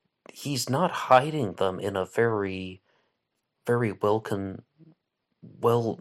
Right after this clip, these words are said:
well done manner. It's so obvious. Someone's gonna open that trash can eventually, right? And they're gonna find the body and the remains of Peaches Jane Doe, and that's exactly what happened.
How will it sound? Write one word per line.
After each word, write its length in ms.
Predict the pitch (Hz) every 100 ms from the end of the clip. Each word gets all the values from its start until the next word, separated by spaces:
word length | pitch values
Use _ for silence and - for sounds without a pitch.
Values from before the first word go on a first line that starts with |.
| - _ 101
well 160 | 110
done 320 | 110 110 104
manner. 480 | 101 151 143 90 87 - - - _ _ _
It's 220 | - 123 -
so 160 | 156 -
obvious. 280 | 156 113
Someone's 260 | - 226 135
gonna 180 | 104 95
open 320 | 131 151 113
that 240 | 98 98 -
trash 360 | - 113 123 -
can 260 | 104 92
eventually, 640 | - - 123 170 - - -
right? 180 | - -
And 100 | 104
they're 180 | 95 98
gonna 120 | 98
find 300 | - 101 98
the 40 |
body 500 | - 87 90 95 107 - - - _
and 100 | 104
the 60 | 107
remains 680 | 95 92 95 98 - -
of 160 | 95 -
Peaches 400 | 98 87 104 98
Jane 220 | 123 139
Doe, 160 | 208 104
and 100 | -
that's 180 | -
exactly 520 | - - - - 101 104
what 300 | 135 - 190
happened. 480 | 220 - - -